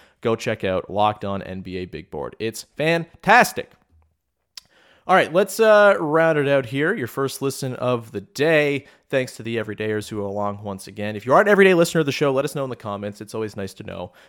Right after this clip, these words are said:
who's checking in each and every day and choosing to look at my mug, or those who are listening every day as well. You're not commenting on the YouTube, but, uh,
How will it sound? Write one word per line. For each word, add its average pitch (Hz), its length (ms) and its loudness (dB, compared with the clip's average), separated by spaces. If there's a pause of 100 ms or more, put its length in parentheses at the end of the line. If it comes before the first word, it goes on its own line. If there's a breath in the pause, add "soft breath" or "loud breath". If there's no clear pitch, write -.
who's 139 260 -8
checking 135 340 -6
in 110 260 -6
each 127 200 -12
and 139 80 -12
every 147 200 -10
day 151 260 -6
and 104 100 -10
choosing 151 800 -2 (300 soft breath)
to 247 120 0
look 240 240 -2
at 254 80 2
my 247 260 2
mug, 247 440 2
or 160 420 0
those 151 300 -4
who 160 80 -6
are 160 80 -4
listening 139 400 -6
every 110 200 -6
day 123 180 -4
as 139 120 -6
well. - 240 -4
You're 98 120 -12
not 107 180 -8
commenting 107 480 -10
on 101 120 -8
the 117 200 -6
YouTube, 131 300 -8
but, 135 240 -10
uh, 151 240 -6